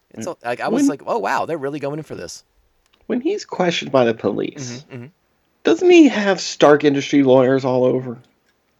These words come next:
Speaker 2: the place? Like, I don't think the cops would get that close to him.
Speaker 1: I mean, maybe he turns himself in.
Speaker 2: He,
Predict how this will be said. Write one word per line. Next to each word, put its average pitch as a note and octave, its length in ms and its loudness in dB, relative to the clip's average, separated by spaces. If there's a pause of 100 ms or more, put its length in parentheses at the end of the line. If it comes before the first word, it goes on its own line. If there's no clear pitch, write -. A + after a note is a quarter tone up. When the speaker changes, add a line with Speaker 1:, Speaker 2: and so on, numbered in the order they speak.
Speaker 2:
the C#3 100 0
place? C3 460 0
Like, D3+ 160 4
I F#3+ 100 6
don't F3 140 6
think D3+ 120 4
the B2 60 4
cops B2 200 0
would A2+ 80 -4
get A2 120 -2
that G#2+ 180 4
close F2+ 240 -4
to F2 100 -8
him. G#2 140 -10 (640)
Speaker 1:
I - 60 -18
mean, D#3 140 -10
maybe C3+ 200 -8
he C#3+ 60 -8
turns C3 180 -12
himself A2 340 -12
in. A#2+ 260 -14 (1080)
Speaker 2:
He, - 260 -12